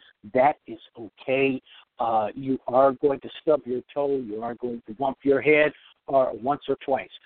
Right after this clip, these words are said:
But I want to encourage you to keep going. You can have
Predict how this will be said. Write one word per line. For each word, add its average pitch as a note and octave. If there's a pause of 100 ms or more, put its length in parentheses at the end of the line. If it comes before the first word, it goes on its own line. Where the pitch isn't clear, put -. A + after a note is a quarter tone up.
(160)
But G#2+
I C3
want C3
to C#3
encourage E3+
you B3+ (280)
to - (100)
keep -
going. C4
You F4
can C#3
have B2